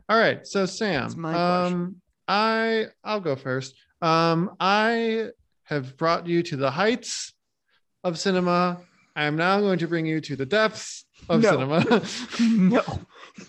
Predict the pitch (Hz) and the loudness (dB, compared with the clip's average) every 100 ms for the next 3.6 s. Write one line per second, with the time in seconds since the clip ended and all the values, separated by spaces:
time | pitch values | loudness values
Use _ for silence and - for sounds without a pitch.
0 | - - 180 226 190 175 180 190 190 196 | -10 -6 0 4 4 4 2 4 2 2
1 | 208 214 208 226 214 185 196 - _ _ | 0 2 4 2 4 2 2 -6 _ _
2 | 180 202 185 202 277 262 - 147 185 196 | -2 2 4 4 2 -2 -6 2 2 4
3 | 202 165 131 185 156 117 | 0 -4 0 2 4 0